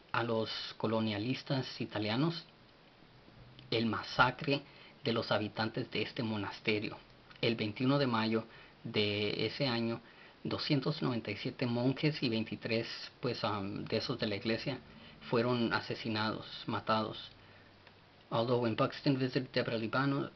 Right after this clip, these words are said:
aunque cuando Buxton visitó Debre Libanos en los mediados mil novecientos cuarenta,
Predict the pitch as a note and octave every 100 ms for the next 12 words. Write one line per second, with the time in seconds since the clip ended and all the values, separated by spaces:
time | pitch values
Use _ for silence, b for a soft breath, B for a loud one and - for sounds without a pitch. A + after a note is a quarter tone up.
0 | - B2 A#2 - A2 A2+ A2 A2 G#2+ G2+
1 | G#2 A2 C3+ - - C3+ B2 A2+ A2 G#2+
2 | A2+ A2+ A#2+ A2+ G#2+ A2+ C3 C3 - A2+
3 | G#2+ G#2 - A2 A2 A2 A#2 - B2 A#2
4 | - A#2 C3 - A#2 B2 C3+ C3+